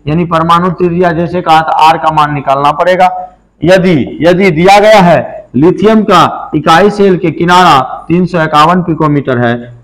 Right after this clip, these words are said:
यही किनारा, है ना, लिथियम का इकाई सेल का किनारा, किनारा यानी ए का मान दिया हुआ है,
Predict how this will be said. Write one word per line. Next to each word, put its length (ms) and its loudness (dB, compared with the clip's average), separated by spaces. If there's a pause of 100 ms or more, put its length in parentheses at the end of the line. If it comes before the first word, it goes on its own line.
यही 280 2
किनारा, 1040 0
है 40 -2
ना, 80 -2
लिथियम 440 0
का 540 2
इकाई 340 2
सेल 220 -2
का 140 2
किनारा, 560 2 (320)
किनारा 320 2
यानी 380 2 (100)
ए 120 0
का 160 2
मान 260 0
दिया 200 2
हुआ 300 0
है, 300 -4